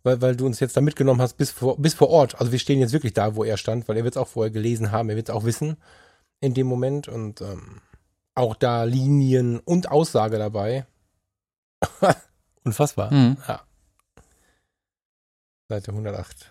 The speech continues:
Speaker 1: Hab ich gerade, äh, hab ich gerade beim Zurückblättern gefunden und dachte, Seite hundertacht, hundertneun, da hat er den Menschen sehr interessant mit reingenommen, während wir vorher, ja, es gibt immer mal auch Porträts, aber auf eine ganz andere Art und Weise. Und, äh, dann findest du das Bild und zeigst es. Das finde ich gut.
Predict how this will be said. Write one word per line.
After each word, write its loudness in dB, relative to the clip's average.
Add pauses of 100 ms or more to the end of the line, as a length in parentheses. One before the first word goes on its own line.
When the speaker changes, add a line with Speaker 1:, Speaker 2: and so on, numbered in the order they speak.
(140)
Speaker 1:
Hab 2
ich -6
gerade, 4
äh, -6
hab 0
ich -12
gerade 4
beim 2
Zurückblättern -2
gefunden -2
und -2
dachte, -2
Seite -2
hundertacht, -2
hundertneun, -2 (480)
da 4
hat 2
er 4
den 4
Menschen 0
sehr 2
interessant -2
mit -4
reingenommen, 0
während 0
wir -2
vorher, -2 (140)
ja, -2
es -4
gibt -8
immer 2
mal 2
auch -2
Porträts, -2
aber 0 (720)
auf -2
eine 6
ganz 6
andere 0
Art -4
und -4
Weise. 2
Und, -4
äh, -4
dann -4
findest -6
du -8
das -10
Bild -4
und -8
zeigst -4
es. -14
Das -14
finde -8
ich -12
gut. -16